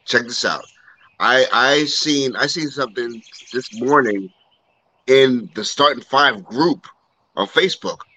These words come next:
Someone had posted, someone had said that Kareem is not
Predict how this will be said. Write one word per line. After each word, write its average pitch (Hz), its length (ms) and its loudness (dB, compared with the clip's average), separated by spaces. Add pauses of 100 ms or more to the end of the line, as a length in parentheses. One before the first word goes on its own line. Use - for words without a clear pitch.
(400)
Someone 190 440 2
had 170 200 -2
posted, 156 580 -2 (680)
someone 196 340 0
had 190 80 4
said 123 460 2 (580)
that 120 260 2
Kareem 123 720 -2 (880)
is 120 360 2
not 147 520 0